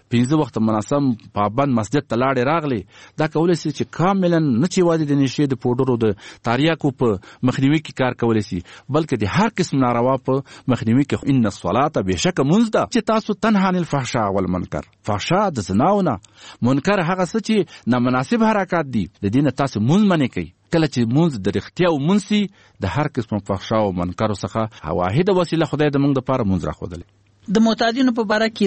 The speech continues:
Speaker 2: د هغوی کورنۍ څه مسؤلیت لري سي د هغوی درملنه وکړي او لمنځونو ته یې وهڅوي؟
Speaker 1: پلار او د مور او د کورونو د مشر دا مسؤلیت ده چې دا بچی، زوی، وراره، دغه د کور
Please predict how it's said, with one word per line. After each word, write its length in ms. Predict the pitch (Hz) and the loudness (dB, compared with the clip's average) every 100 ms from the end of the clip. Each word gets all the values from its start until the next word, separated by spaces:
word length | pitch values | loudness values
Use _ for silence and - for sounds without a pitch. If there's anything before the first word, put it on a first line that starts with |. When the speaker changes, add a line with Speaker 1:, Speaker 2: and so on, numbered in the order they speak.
| 170 | 2
Speaker 2:
د 80 | 160 | 2
هغوی 220 | 160 180 | 2 0
کورنۍ 460 | - 165 165 214 226 | 0 0 4 2 2
څه 160 | - 143 | 0 0
مسؤلیت 420 | - 131 127 - | -2 -2 -4 -2
لري 140 | 135 135 | -2 -2
سي 200 | - 131 - - 160 | -2 -4 -8 -6 0
د 100 | 151 | 0
هغوی 320 | 147 156 165 151 | 2 2 2 2
درملنه 460 | 147 147 156 180 170 | 0 0 2 2 2
وکړي 400 | 165 - 160 160 156 | 0 0 0 2 2
او 80 | 156 151 151 - 147 | 2 2 0 -2 -2
لمنځونو 400 | 143 147 147 151 | 0 2 2 0
ته 100 | - | 0
یې 60 | 127 | -2
وهڅوي؟ 400 | 120 - - - - - _ - - - | -2 -4 -6 -8 -14 -20 _ -20 -20 -2
Speaker 1:
پلار 360 | 139 185 180 | 2 2 2
او 40 | 151 110 | 0 0
د 100 | 110 | 2
مور 260 | 147 180 160 | 4 4 2
او 40 | |
د 140 | 110 - | 0 -2
کورونو 260 | 117 151 143 123 | 0 2 2 2
د 80 | 139 | 2
مشر 340 | 165 - 110 - - - | 2 0 -2 -6 -20 -6
دا 100 | 131 147 | -2 0
مسؤلیت 400 | 135 127 160 196 | -2 0 0 0
ده 60 | 151 | -4
چې 120 | 120 104 | -2 -4
دا 60 | 90 | -4
بچی، 400 | 95 135 120 82 82 | -2 0 0 -2 -2
زوی، 180 | 117 117 | 0 2
وراره، 440 | 90 90 117 98 - - - | 0 0 -2 -4 -10 -20 -6
دغه 160 | 95 90 | -4 -2
د 80 | 85 | -4
کور 120 | - | -2